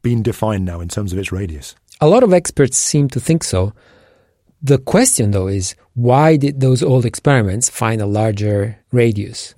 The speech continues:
Speaker 2: Because until we've understood that, there will be still this open question. Why is it that if you measure it in one way, you get a number,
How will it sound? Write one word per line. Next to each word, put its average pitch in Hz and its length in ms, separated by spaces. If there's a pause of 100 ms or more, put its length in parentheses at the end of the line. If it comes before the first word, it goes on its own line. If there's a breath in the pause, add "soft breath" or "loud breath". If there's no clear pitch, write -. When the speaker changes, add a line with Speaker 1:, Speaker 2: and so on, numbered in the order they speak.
(100)
Speaker 2:
Because 120 800
until 135 260
we've 170 160
understood 131 520
that, 101 260 (460)
there 127 240
will 113 120
be 110 140
still 127 380
this 110 200
open 107 220
question. 98 600
Why 123 240
is 120 180
it 101 100
that 104 140
if 101 100
you 113 80
measure 107 320
it 98 80
in 104 80
one 113 200
way, 101 120
you 98 140
get 101 180
a 101 60
number, 101 480